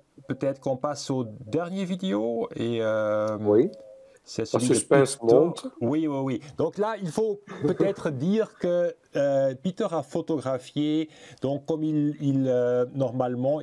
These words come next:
Speaker 1: c'est donc un photographe de, de food, mais il photographe en général des, soit des chefs, soit des, des, des plats. Mais là, il a photographié ce, euh,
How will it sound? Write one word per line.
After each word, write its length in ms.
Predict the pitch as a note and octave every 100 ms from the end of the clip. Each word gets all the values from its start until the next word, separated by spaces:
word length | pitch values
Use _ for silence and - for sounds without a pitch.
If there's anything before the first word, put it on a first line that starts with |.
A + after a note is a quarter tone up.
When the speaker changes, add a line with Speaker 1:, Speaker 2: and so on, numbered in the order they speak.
| -
Speaker 1:
c'est 200 | - C3+
donc 260 | A#2+ A2+ -
un 120 | A#2+
photographe 680 | - C3 A2 A2+ G#2+ - -
de, 260 | G#2 G2 F#2+
de 160 | G2
food, 420 | F#2+ - - C#3 E3+
mais 200 | A#2+ A#2 -
il 180 | B2+
photographe 640 | A2 B2 B2 G#2 A#2+ C3+ B2+
en 100 | G2+
général 640 | G#2 G#2 F#2+ B2 C3 C3 - - - -
des, 320 | G#2 A#2 - -
soit 320 | - C#3 B2+
des 160 | G2 F#2+
chefs, 520 | - C#3 C#3+ - - -
soit 540 | - - A2 B2 B2 -
des, 580 | G2 G#2+ G#2+ G#2 G#2+ G2+ - - - -
des, 300 | B2 G#2 G2
des 160 | G2 A2
plats. 380 | - E3+ C3+ - _ C3 -
Mais 220 | B2+ B2
là, 380 | B2 C#3 E3 G3 -
il 200 | D3+ C3
a 80 | B2
photographié 1000 | - D#3 C#3+ A2 A#2+ - C3 C#3+ D3 D3
ce, 140 | - - - _ -
euh, 680 | A#2 A2+ A2+ A2 A2 -